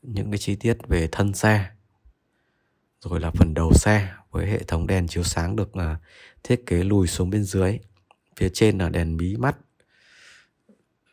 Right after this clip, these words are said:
dạng led daylight đấy ạ. Cùng với lưới tản nhiệt hình lục giác nổi bật của dòng Hyundai rồi.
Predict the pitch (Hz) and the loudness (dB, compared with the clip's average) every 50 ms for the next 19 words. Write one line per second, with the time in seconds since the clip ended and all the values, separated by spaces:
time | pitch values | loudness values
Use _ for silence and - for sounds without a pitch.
0 | _ _ _ - - _ 131 110 92 98 - - - 101 98 104 110 113 110 110 | _ _ _ -20 -20 _ -10 -6 -4 -2 -4 -4 -4 -2 -2 -2 -2 0 0 0
1 | 104 104 104 107 104 98 90 82 80 - - _ _ _ _ _ _ _ - - | 0 2 2 2 2 2 0 -4 -6 -8 -14 _ _ _ _ _ _ _ -14 -14
2 | - - - - - - - _ _ _ _ - - _ _ _ _ _ _ _ | -12 -12 -12 -14 -14 -18 -20 _ _ _ _ -20 -20 _ _ _ _ _ _ _
3 | - 92 87 78 85 87 87 95 101 113 117 117 113 101 101 110 - 101 80 80 | -4 -4 -2 0 2 2 2 2 0 0 0 0 0 2 2 2 2 0 0 0
4 | 87 82 - 90 87 85 82 73 - - 117 123 127 - - - - - 107 98 | -2 -2 -2 -2 -2 0 0 0 0 2 0 0 0 -2 -8 -16 -10 -2 0 0
5 | 82 78 80 90 87 - - - 87 82 78 - 90 85 82 85 82 80 82 85 | 0 0 0 -2 -2 -2 -4 -6 -4 -4 -2 -2 -2 -2 -4 -4 -6 -6 -4 -2
6 | 98 101 98 104 101 98 95 92 92 82 | -2 0 2 4 4 4 2 2 0 -2